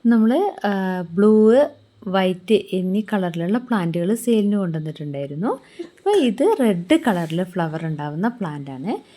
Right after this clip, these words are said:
അപ്പോൾ മറ്റു പ്ലാന്റുകളേക്കാൾ വില കൂടുതലാണ് ഈ പ്ലാന്റിന്.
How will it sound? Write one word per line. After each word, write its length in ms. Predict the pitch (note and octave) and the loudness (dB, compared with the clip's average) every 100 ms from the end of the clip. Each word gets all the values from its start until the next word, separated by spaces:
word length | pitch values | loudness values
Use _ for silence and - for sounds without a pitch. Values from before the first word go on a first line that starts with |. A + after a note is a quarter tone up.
| _ | _
അപ്പോൾ 260 | - D4 D#4+ - | -6 -4 -2 -2
മറ്റു 320 | A3 G#3 - F4 - _ | -2 -2 -4 -8 -8 _
പ്ലാന്റുകളേക്കാൾ 800 | A#3+ F#3+ F3+ F#3 F3+ F3+ F3+ D#4+ E4 | -2 -2 -2 -2 -2 -4 -2 -4 -2
വില 260 | G3+ F3 | -2 -2
കൂടുതലാണ് 680 | A#3+ G3+ F3 E3+ E3+ E3 A3 | -4 -4 -4 -4 -6 -2 0
ഈ 100 | C#4 | 0
പ്ലാന്റിന്. 580 | - C#3+ C3+ C3 B2+ | -2 -8 -10 -12 -14